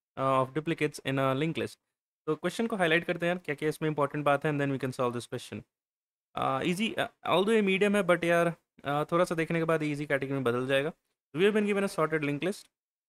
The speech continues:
हमें वो सारे नोड्स डिलीट करने हैं जो कि डुप्लीकेट मेंबर्स को फॉर्म कर रहे होंगे। जैसे कि आप इनपुट आउटपुट देखोगे तो we have twenty-three, then twenty-eight। तो जितने भी डुप्लीकेट हैं उन सबको हटा देना है। So this twenty-eight and twenty-eight will be gone,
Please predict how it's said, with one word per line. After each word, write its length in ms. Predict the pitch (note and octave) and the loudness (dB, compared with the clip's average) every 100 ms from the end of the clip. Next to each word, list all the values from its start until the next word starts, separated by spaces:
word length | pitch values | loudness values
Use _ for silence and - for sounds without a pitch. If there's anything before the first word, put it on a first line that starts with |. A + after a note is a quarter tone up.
| _ _ _ - | _ _ _ -2
हमें 140 | F3+ | 0
वो 60 | G3+ | 2
सारे 240 | F3 F3 | 4 2
नोड्स 240 | F3 E3+ | 2 -2
डिलीट 220 | D3+ D#3+ E3 | 0 -2 0
करने 240 | E3 E3 | -2 0
हैं 60 | E3 | 0
जो 120 | D3+ | -2
कि 80 | D#3 | -4
डुप्लीकेट 340 | C#3 C#3+ C#3+ | -4 -4 -2
मेंबर्स 320 | C#3+ C3 C3 | -2 -2 -2
को 100 | - | -6
फॉर्म 240 | F3+ B2 A#2 | -6 -4 -4
कर 140 | A2 | -4
रहे 120 | A2 | -4
होंगे। 220 | A2 A2 A2+ _ _ _ _ _ _ - | -4 -4 -6 _ _ _ _ _ _ -4
जैसे 240 | D3+ D#3 D#3 | -2 0 2
कि 60 | |
आप 220 | D#3+ D#3 E3+ | 4 4 2
इनपुट 260 | D#3+ E3 | 0 0
आउटपुट 220 | D#3+ D#3+ | 0 0
देखोगे 360 | D#3+ F3 F#3+ D3 D3+ | 0 0 0 0 0
तो 60 | D#3 D#3 D#3 D3+ C#3 | 2 2 2 0 -2
we 80 | E3 | 0
have 160 | E3 D#3+ | 0 0
twenty-three, 360 | D#3+ D#3 D#3 D#3+ F#3 _ C#3 | -2 -2 -2 -6 -8 _ -4
then 100 | C#3+ | -2
twenty-eight। 360 | C#3+ C3+ C3 A#2 | 0 -2 -2 -4
तो 80 | C#3+ | -4
जितने 260 | E3 F#3+ | -4 -2
भी 100 | G#3 | 0
डुप्लीकेट 480 | F#3 F3 F#3 F#3 F3+ | 0 -2 0 0 0
हैं 60 | F#3+ | 0
उन 80 | E3 | 0
सबको 240 | D#3+ - | 0 0
हटा 200 | D3+ A2 G#2+ | 2 2 0
देना 140 | G#2+ | -2
है। 60 | A2+ _ _ _ - | -6 _ _ _ -12
So 60 | C#3 | -8
this 120 | D#3+ - - | -8 -8 -4
twenty-eight 320 | D#3+ E3+ E3+ | -2 0 0
and 80 | E3+ | 0
twenty-eight 280 | E3 E3 D#3+ | 0 0 0
will 80 | D#3+ | 0
be 60 | D3+ | 0
gone, 220 | D3 D#3 | 0 -2